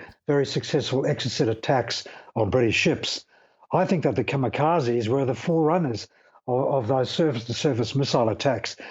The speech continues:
The only difference, it was a manned missile full of fuel with explosives,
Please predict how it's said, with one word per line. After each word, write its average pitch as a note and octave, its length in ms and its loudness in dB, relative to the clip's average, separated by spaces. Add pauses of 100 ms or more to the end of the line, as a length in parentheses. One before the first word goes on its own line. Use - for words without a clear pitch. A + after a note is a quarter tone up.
(240)
The D3 60 4
only D#3+ 200 4
difference, C3+ 420 0
it A2+ 140 0
was B2+ 140 2
a B2+ 100 2
manned D3 500 2 (220)
missile C#3 640 0 (380)
full E3+ 200 2
of F3+ 100 2
fuel C3+ 560 2 (280)
with C#3+ 180 2
explosives, A#2+ 840 2